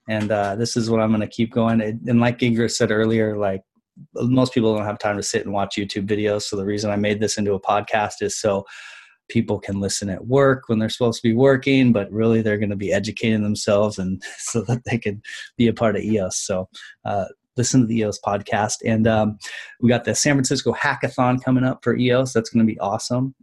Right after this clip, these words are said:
Uh, I can't wait. I'll be a mentor at that. So, um,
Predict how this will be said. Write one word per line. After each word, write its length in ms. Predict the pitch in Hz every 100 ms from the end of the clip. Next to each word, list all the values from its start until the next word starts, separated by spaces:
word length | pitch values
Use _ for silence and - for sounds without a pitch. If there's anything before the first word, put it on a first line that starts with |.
| 107
Uh, 120 | 101
I 120 | 98
can't 240 | - 107
wait. 240 | 95 104 117
I'll 120 | 101
be 120 | 117
a 60 | 107
mentor 500 | 98 104 113 120 120
at 140 | 113 -
that. 260 | 113 143 -
So, 420 | - - 107 104 98
um, 460 | 101 95 87 92